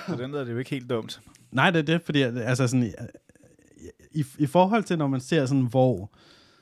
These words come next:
Speaker 2: øh, hvor vi som et samfund er på vej hen i forhold til, hvad der alligevel sælges i, i de store supermarkeder, altså sådan som i Salling-ejede supermarkeder. Det er ikke,
Speaker 1: Mm.
Speaker 2: øh,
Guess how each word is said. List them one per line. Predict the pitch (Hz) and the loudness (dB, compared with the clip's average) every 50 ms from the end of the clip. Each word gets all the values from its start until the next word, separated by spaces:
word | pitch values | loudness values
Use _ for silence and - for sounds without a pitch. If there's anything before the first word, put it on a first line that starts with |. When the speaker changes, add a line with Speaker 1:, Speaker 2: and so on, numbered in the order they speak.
| _ _ _ - - - - - _ _ _ _ _ _ _ _ _ _ _ _ _ - - | _ _ _ -20 -20 -20 -20 -20 _ _ _ _ _ _ _ _ _ _ _ _ _ -4 0
Speaker 2:
øh, | 131 120 117 113 110 - - - | 2 2 2 2 0 -2 -4 -8
hvor | 131 120 131 135 135 123 | -2 2 4 4 4 2
vi | 120 123 123 | 0 -2 -2
som | 117 - 135 123 120 | 0 2 2 2 2
et | 117 104 - | 0 -2 0
samfund | - 117 120 120 - - 131 117 - | 0 0 0 2 2 2 0 0 0
er | 117 113 | -4 -4
på | - 120 | -4 -2
vej | 104 107 107 104 98 | -2 0 -2 -2 -2
hen | 107 120 113 107 - | -2 -4 -4 -4 -6
i | 120 123 | -8 -10
forhold | - - 117 110 107 113 113 104 | -6 -4 -4 -2 -2 -2 -2 -4
til, | - - - 113 104 101 98 98 _ _ _ _ _ _ _ _ _ _ _ _ _ _ _ _ _ _ _ _ _ - | -6 -6 -4 -4 -4 -4 -6 -8 _ _ _ _ _ _ _ _ _ _ _ _ _ _ _ _ _ _ _ _ _ -8
hvad | 139 127 123 127 127 | -6 0 2 2 4
der | 127 127 | 4 4
alligevel | 123 120 123 131 135 127 131 117 95 | 2 2 2 0 0 0 0 -2 -2
sælges | - - - 135 120 120 131 156 160 151 - - | -6 -2 0 0 2 2 2 2 0 0 -2 -4
i, | - 156 143 143 - - | -4 -4 -4 -4 -4 -6
i | 143 | -4
de | 131 139 | -4 -4
store | 127 - 147 143 147 | -4 0 2 2 2
supermarkeder, | 143 - 160 143 139 135 127 120 120 120 123 123 123 | 2 0 -4 -2 0 2 2 4 4 2 2 0 -2
altså | 92 117 - 131 117 | -2 -4 -4 -4 -2
sådan | 127 123 117 113 110 104 101 | -2 -2 -2 -2 -4 -6 -8
som | - - 117 107 107 107 - | -6 -4 -4 -2 -2 -4 -4
i | 110 107 107 101 - _ _ - - _ _ _ _ _ | -4 -4 -6 -6 -8 _ _ -20 -20 _ _ _ _ _
Salling-ejede | - - - - 127 123 139 143 139 131 - 113 110 107 113 113 | -12 -4 0 2 2 4 4 2 2 0 0 -2 -2 -2 -4 -6
supermarkeder. | - - 131 - 123 117 110 101 104 104 104 107 | -6 -6 -6 -4 -4 -4 -2 -2 -4 -4 -6 -6
Det | - - 123 117 117 | -2 0 2 2 4
er | 123 | 2
ikke, | 131 127 - 214 196 165 | 2 2 4 4 4 4
Speaker 1:
Mm. | 113 104 98 95 95 95 _ _ _ _ _ _ - 127 | 2 -2 -8 -12 -14 -16 _ _ _ _ _ _ -2 0
Speaker 2:
øh, | 120 113 107 104 104 104 101 101 | 0 0 0 0 -2 -2 -4 -4